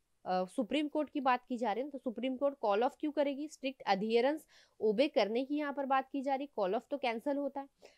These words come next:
कैंसिल नहीं, यहाँ पर सही जो फ्रेजल वर्ब होगा ऑफ की प्लेस पर आपको लिखना पड़ेगा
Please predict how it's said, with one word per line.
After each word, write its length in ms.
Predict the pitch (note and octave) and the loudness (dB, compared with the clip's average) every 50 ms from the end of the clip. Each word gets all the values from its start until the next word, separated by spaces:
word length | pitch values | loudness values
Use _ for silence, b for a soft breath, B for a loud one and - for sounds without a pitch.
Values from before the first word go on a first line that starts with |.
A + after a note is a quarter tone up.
| B B - | B B -2
कैंसिल 420 | A3 A3 A3+ A3+ - C#4+ C#4+ C#4+ | 0 0 0 0 0 0 2 2
नहीं, 240 | C#4 C#4 D4 D#4 D4+ | 0 0 0 0 -2
यहाँ 160 | C4 B3 B3+ - | -2 -2 0 0
पर 80 | C#4+ | -2
सही 260 | D4+ - - A#3+ B3 B3+ | -2 0 0 0 2 2
जो 120 | C4 D4 | 0 -2
फ्रेजल 340 | - C#4 A#3+ A#3 A3 C4 B3 | -2 0 0 2 2 2 0
वर्ब 240 | A3+ A3+ A3+ G#3+ G#3+ | 0 -2 -4 -4 -4
होगा 320 | G#3+ F#3+ B3 C4 - _ - | -2 2 2 0 0 _ 0
ऑफ 240 | G#3 A3 B3+ D4 - - | 4 4 4 2 0 -4
की 80 | D4 | -6
प्लेस 320 | C4+ - B3 A#3+ B3 B3 - - | -4 0 2 2 2 0 -2 -4
पर 100 | C#4 - | -4 0
आपको 320 | - G#3 G#3 G#3 - A#3+ | 0 0 0 0 0 -2
लिखना 300 | A#3 A3+ A3+ A3+ G#3+ G#3+ | -2 -2 -4 -8 -10 -6
पड़ेगा 320 | G3+ G#3 G3 G3 A#3 C#4 | -4 -4 -4 -2 -2 -4